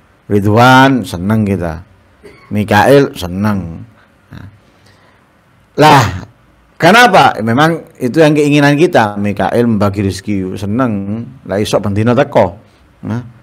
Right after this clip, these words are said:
tapi lah Israel, ojo sampai sepisan-sepisan teko. Nggak mungkin. Pasti mau nggak mau datang. Entah kita sehat, entah kita sakit. Lah, is waktu ini mati teko ya teko. Nah,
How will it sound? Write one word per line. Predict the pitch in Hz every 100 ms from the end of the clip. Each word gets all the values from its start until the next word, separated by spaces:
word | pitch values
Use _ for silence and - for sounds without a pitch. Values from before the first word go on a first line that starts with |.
| _
tapi | 120 143
lah | 131
Israel, | 147 127 131 117 98 - _ -
ojo | 131 127 147 123
sampai | 123 110
sepisan-sepisan | 110 131 120 120 127 127
teko. | 113 110 101 87 - -
Nggak | 78 62
mungkin. | 110 107 107 110 107 90 90 - _ _ _ _
Pasti | 113 110 - 135
mau | 123 117
nggak | 107
mau | 123 160 180 - _ _ _ _ _ _ _ 113
datang. | 110 120 120 120 104 98 - _ _
Entah | 110 113 101 117
kita | 107 113 120
sehat, | 113 - 110 117 139
entah | 135 113 127
kita | 123 160 170 - _ _ _ _ _ _ _ -
sakit. | 127 127 127 151 135 - - _ _ _ _
Lah, | 120
is | 127 127
waktu | 131 127 135
ini | 135
mati | 135 123 120 151
teko | 131 131 - 170
ya | 139 123
teko. | 113 - 117 90 101 - _ _ _
Nah, | -